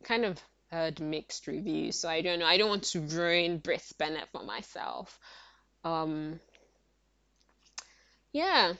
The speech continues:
so if you do read the book, let me know your thoughts. You know, you can D M me on Twitter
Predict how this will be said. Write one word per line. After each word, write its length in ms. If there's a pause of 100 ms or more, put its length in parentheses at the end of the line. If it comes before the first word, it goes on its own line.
(160)
so 380
if 220
you 100
do 180
read 200
the 60
book, 540
let 160
me 160
know 580 (180)
your 300
thoughts. 920
You 120
know, 120
you 120
can 520
D 160
M 120
me 160
on 140
Twitter 540